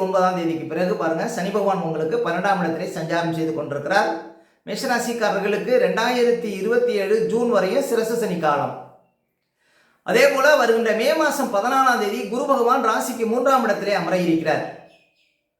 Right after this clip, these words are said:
மே மாசம் பதினாலாம் தேதியிலிருந்து ஒரு வருஷம் பாருங்க, உங்களுக்கு குரு பகவான் மூன்றாம் இடத்திலே சஞ்சாரம் செய்வார். வருகின்ற மே மாசம் பதினெட்டாம் தேதியிலிருந்து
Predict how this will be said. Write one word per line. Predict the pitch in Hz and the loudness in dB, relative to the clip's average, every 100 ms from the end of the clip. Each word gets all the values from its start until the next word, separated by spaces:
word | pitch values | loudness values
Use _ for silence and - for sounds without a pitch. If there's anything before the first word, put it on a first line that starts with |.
| _ _ - | _ _ -6
மே | 170 220 | -2 0
மாசம் | 220 220 180 165 | 2 0 -2 0
பதினாலாம் | 208 220 214 185 | 0 2 2 0
தேதியிலிருந்து | 180 180 226 185 | 0 0 2 2
ஒரு | 196 202 | 2 2
வருஷம் | 180 240 214 | 0 0 0
பாருங்க, | 175 170 214 | 0 0 -2
உங்களுக்கு | 190 170 160 180 | -2 -2 -2 0
குரு | 226 226 | 0 2
பகவான் | 196 170 | 0 0
மூன்றாம் | 202 202 196 160 | 0 0 0 0
இடத்திலே | 160 165 165 | -2 -4 -6
சஞ்சாரம் | 151 160 156 - | -4 -2 -2 -4
செய்வார். | 143 139 139 - - - _ _ _ _ _ _ _ _ 175 | -4 -4 -4 -8 -16 -20 _ _ _ _ _ _ _ _ 2
வருகின்ற | 214 240 220 202 | 4 4 2 2
மே | 262 302 | 2 2
மாசம் | 302 277 262 202 | 2 2 0 0
பதினெட்டாம் | 208 269 277 277 254 | 0 0 2 2 4
தேதியிலிருந்து | 226 214 196 208 | 4 4 2 0